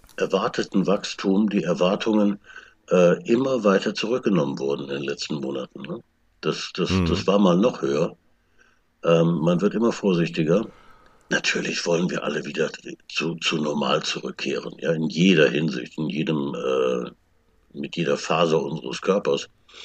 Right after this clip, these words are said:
Speaker 1: Ähm, aber die, die, die Unternehmen haben gelernt zu sparen. Sie haben auch gemerkt, dass wenn man weniger Geld ausgibt, das den Umsatz so stark gar nicht beeinflusst.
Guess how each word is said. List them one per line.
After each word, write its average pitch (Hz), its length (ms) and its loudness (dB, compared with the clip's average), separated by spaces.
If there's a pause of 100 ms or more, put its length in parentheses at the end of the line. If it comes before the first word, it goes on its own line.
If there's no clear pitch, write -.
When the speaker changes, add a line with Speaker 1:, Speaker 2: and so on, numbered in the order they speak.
(1700)
Speaker 1:
Ähm, 78 420 2 (320)
aber 104 180 6
die, 110 300 0
die, 107 180 0
die 107 140 0
Unternehmen 123 800 2
haben 127 320 -2
gelernt 92 600 0
zu - 140 -6
sparen. 92 800 -2
Sie 85 220 -4
haben 95 280 -2
auch 76 160 -8 (180)
gemerkt, 78 600 -2
dass 82 200 0
wenn 87 120 2
man 78 220 0
weniger 90 380 2
Geld 85 300 -2
ausgibt, - 640 -6
das 76 240 -6
den 80 180 -2
Umsatz 90 460 -2
so 71 220 -2
stark 80 380 -4
gar 78 160 2
nicht 78 160 -4
beeinflusst. - 640 -4